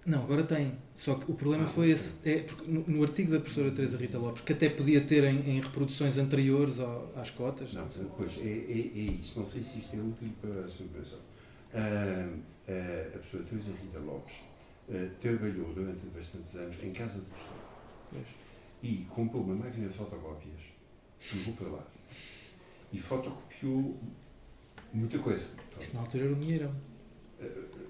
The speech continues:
Speaker 2: pronto. Eh, esses papéis depois foram para, para a Biblioteca Nacional e receberam cota.
Speaker 1: Ah.
Speaker 2: Até houve uma altura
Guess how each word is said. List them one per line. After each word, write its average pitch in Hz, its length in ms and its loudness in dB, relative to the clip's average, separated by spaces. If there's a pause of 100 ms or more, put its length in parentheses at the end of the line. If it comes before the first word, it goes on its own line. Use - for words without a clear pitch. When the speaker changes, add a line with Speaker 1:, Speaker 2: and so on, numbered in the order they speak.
(1500)
Speaker 2:
pronto. - 360 -8 (520)
Eh, 123 680 4 (160)
esses 185 260 4
papéis 170 340 2
depois 107 500 2 (1040)
foram 110 380 2
para, 80 840 -4
para 92 100 -4
a - 20 -6
Biblioteca 92 300 -8
Nacional 120 580 -6 (360)
e 120 80 -2
receberam 127 420 -2
cota. - 280 -4 (1300)
Speaker 1:
Ah. 123 160 -4
Speaker 2:
Até 95 220 -2
houve 95 360 0
uma 92 220 -2
altura 131 920 -2